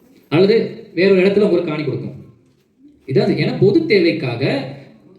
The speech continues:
தனியார் காணியை கூட எடுக்கலாம். இப்ப நம்ம வாழ்றதுனா தனியார் காணியா?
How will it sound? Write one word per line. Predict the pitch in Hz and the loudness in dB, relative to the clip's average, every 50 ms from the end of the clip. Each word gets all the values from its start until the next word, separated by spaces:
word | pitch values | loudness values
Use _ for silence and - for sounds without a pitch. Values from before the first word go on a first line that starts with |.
| _ _ - - - - | _ _ -20 -16 -6 0
தனியார் | 156 170 214 285 320 320 285 - - | 2 4 4 4 4 2 2 0 -2
காணியை | 220 208 202 190 175 | -4 -6 -4 -6 -6
கூட | - 185 247 | -6 -4 -4
எடுக்கலாம். | 226 165 - - 135 - - - - - - _ _ _ _ _ | -4 -4 -4 -8 -10 -12 -14 -20 -20 -20 -20 _ _ _ _ _
இப்ப | - - 160 | -16 -12 -10
நம்ம | 170 202 247 269 | -10 -8 -8 -6
வாழ்றதுனா | 262 262 254 247 233 226 226 208 180 | -4 -4 -4 -4 -2 -2 -2 -2 -2
தனியார் | - 160 185 226 226 190 156 | 0 0 2 2 2 2 0
காணியா? | 147 135 131 135 - | 0 -2 -2 -2 -4